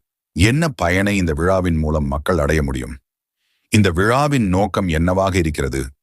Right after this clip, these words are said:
இருக்க முடியும்? ஒரு நயா பைசாவுக்கு பிரயோஜனம் இல்லைதானே?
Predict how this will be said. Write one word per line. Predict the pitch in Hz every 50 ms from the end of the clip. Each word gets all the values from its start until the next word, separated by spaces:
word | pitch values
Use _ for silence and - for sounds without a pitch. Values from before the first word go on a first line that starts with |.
| _ -
இருக்க | 85 95 110 127 127 - 110
முடியும்? | 95 78 71 69 67 67 64 - 71 - _ _ _ _ _ _ _ _ _ _ _
ஒரு | 87 87 80
நயா | 76 76 78 92 107 117 131 139
பைசாவுக்கு | 135 - 120 117 - - 120 117 113 104 104
பிரயோஜனம் | 87 - 90 95 104 110 113 113 110 110
இல்லைதானே? | 110 110 110 113 117 120 135 135